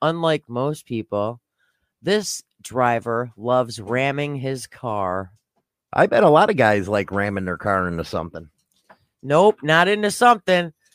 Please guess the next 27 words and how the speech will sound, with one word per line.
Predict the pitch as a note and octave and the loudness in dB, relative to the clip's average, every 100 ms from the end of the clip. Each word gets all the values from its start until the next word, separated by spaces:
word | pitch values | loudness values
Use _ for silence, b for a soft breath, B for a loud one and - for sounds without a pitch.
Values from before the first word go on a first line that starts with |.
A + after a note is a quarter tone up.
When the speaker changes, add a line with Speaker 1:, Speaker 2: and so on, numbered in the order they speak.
| _ _ _ - | _ _ _ -4
Speaker 1:
An | E3+ | 4
Arkansas | G#3 A3+ A3+ G3+ G3+ F#3 | 6 6 4 0 4 6
man | E3+ E3 E3+ E3+ D#3+ | 6 4 4 2 2
known | D3+ D#3 D#3 D3 | 4 4 2 0
only | D3+ F#3 F#3+ F#3+ F3 | 0 0 0 0 2
as | F3 D3 | 2 0
Nathaniel | E3+ D#3 C#3 B2 A#2+ A#2 A2+ A#2 A#2+ _ _ _ _ | -4 -2 0 0 -2 -2 -2 -4 -8 _ _ _ _
for | D#3 C#3+ | -4 -2
privacy | - D3+ C#3 B2 - B2 | 2 4 4 0 -6 -6
reasons | A#2 A#2 G#2+ A2 A2 G#2+ _ _ _ _ - | -4 -6 -6 -8 -8 -12 _ _ _ _ -2
is | F3+ F#3+ C#3 | 2 2 -2
revving | G#2 A#2+ E3+ G3+ A3+ A3+ G#3+ D#3 | -4 2 4 4 2 0 -2 0
back | D3+ C#3 C#3 - - | 2 4 2 -2 -4
into | D3+ D#3+ D#3 E3+ | -2 -2 -4 -2
the | D#3 | -2
headlines | C3+ C3+ A#2+ B2 B2 B2 G#2+ | 0 -2 -2 -2 -2 -4 -6
after | - B2+ C3+ - D3 B2+ - b b b b b | -2 0 0 -2 -4 -4 -6 b b b b b
he | G3 F#3 | -4 0
has | E3+ C#3+ - | 2 2 0
sex | - - F#3 F3+ - D3 | -6 0 2 0 -4 -8
with | B2 | -4
his | B2 A#2+ G#2 | -2 -4 -4
nineteen | B2+ E3 F#3 F3+ - F3 E3+ D#3+ | -2 -2 -2 -8 -8 -6 -4 -2
ninety-eight | D3+ D3+ D3 C#3+ - B2+ B2 B2+ - | -2 -2 -2 -6 -4 -2 -2 -4 -8
Chevy | - B2+ B2+ C3 | -6 -4 -2 -4
Monte | A#2+ A2+ A2+ A2+ | -6 -6 -6 -10
Carlo. | - F2 F2 E2+ F2+ G#2 | -8 -6 -4 -4 -6 -8